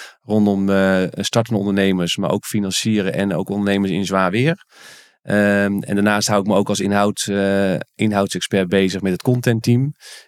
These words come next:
binnen financieren, geldzaken en stoppen. En, eh, als sluitstuk ook nog regio-specialist voor de regio Noord-Holland, om ook meer de verbinding van Kamer van Koophandel naar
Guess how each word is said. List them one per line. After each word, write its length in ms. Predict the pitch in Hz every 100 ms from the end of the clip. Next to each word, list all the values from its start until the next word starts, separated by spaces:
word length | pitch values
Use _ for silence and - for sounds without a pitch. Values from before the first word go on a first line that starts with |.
| -
binnen 200 | 95 95
financieren, 600 | - 95 95 - 98 90
geldzaken 680 | 101 92 - 92 87 -
en 100 | -
stoppen. 480 | 87 - 113 113 113 _ - - _ _
En, 320 | - 98 95
eh, 560 | - 92 92 90 87 90 120
als 140 | -
sluitstuk 520 | - 92 87 - 92 -
ook 120 | -
nog 160 | 92
regio-specialist 840 | 90 90 - 90 - 87 - 92 -
voor 120 | 92
de 60 |
regio 260 | 92 90 92
Noord-Holland, 640 | 90 87 87 92 90 87
om 180 | 85 90
ook 160 | 87 -
meer 140 | 90
de 80 | 87
verbinding 640 | 90 87 92 92 90 92 -
van 180 | -
Kamer 280 | 87 90 90
van 80 | 85
Koophandel 440 | 90 87 90 87
naar 320 | 85 87 85